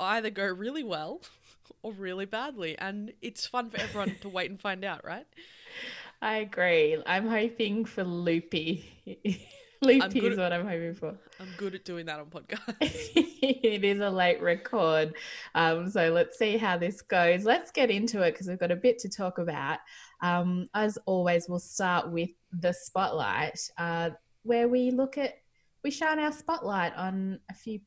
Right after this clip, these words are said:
Speaker 2: people and players and teams, not necessarily the talking points of the week 'cause we feel like they've been done to death. Gemma, you've picked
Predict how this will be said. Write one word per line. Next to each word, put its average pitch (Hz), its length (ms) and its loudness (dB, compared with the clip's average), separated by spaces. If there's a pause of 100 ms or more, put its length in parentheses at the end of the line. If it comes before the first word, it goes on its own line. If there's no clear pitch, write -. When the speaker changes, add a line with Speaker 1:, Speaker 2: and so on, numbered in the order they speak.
(220)
Speaker 2:
people 247 480 4
and 185 180 -4
players 220 500 2
and 180 140 -6
teams, 262 560 0 (360)
not 453 140 2 (100)
necessarily 294 680 2
the 247 140 6
talking 269 500 2
points 170 380 -6
of 175 120 -10
the 170 100 2
week 170 440 -2
'cause 196 440 -8 (320)
we 202 60 -6
feel 190 160 -4
like 175 200 -4
they've 175 220 -2
been 160 180 -4
done 151 220 -4
to - 160 -6
death. 196 320 -4 (640)
Gemma, 202 520 -2
you've 247 540 -2 (300)
picked - 640 -6